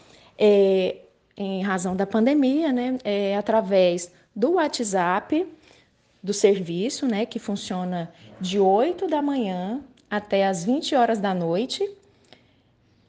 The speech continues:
e também através, é, do e-mail, que é o apoio, o e-mail é apoio pedagógico e psicológico arroba U F T ponto edu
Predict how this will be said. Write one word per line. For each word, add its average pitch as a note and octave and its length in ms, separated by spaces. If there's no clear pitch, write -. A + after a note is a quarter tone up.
e C4+ 160
também F4+ 760
através, A#3 1040
é, G#3+ 560
do A3 160
e-mail, G#3 680
que A3+ 160
é F#3+ 180
o F#3 120
apoio, A3+ 680
o G3+ 120
e-mail F3 320
é - 20
apoio A#3 460
pedagógico A3+ 840
e B3+ 80
psicológico G#3+ 920
arroba G3+ 380
U G3+ 100
F G3+ 240
T F#3+ 300
ponto A3 340
edu G3 400